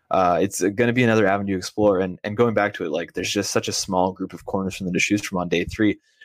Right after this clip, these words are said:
where if they can see, you know, a corner that they like, then that's great. And then again, uh, he's another guy that, you know, they were at Arkansas's pro day. Um, but y-, you know, that area skill have done their due diligence. They'll have an idea of, you know, if he does wanna play the position,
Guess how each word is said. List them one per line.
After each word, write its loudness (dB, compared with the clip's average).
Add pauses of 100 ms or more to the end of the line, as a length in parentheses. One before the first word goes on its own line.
(140)
where 4
if -4
they 4
can 0
see, 2
you 2
know, 2 (140)
a 4
corner 0
that 0
they 2
like, 2
then -6
that's -2
great. 0
And -2
then 0 (380)
again, 0 (100)
uh, 2
he's 0
another 4
guy 2
that, 2
you -4
know, -2
they 2
were 6
at 6
Arkansas's -2
pro 2
day. 4 (380)
Um, 2
but 6
y-, 0
you 0
know, 4
that 2
area 4
skill 0
have -4
done 0
their -2
due 0
diligence. 0
They'll -2
have 2
an 0
idea -4
of, -8
you -10
know, -2
if -2
he -6
does -2
wanna -4
play -4
the -14
position, -4